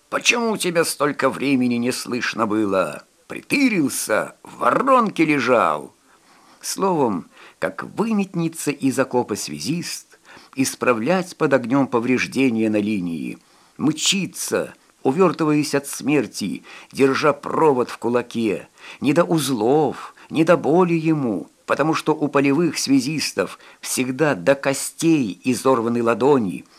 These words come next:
Их беспощадно выбивали снайперы,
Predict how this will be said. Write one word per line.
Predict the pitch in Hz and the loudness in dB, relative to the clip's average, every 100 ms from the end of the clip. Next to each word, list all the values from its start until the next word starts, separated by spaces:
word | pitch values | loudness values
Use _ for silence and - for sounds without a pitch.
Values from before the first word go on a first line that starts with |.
| - _ | -20 _
Их | - 156 117 | 0 2 2
беспощадно | 147 - - 139 - 160 151 127 107 90 - - - | -2 -2 -2 0 0 2 0 0 -2 -4 -6 -20 -8
выбивали | 90 135 139 143 139 | 0 2 4 4 2
снайперы, | - - 131 139 95 107 90 62 | 0 -2 0 0 0 -2 -2 -6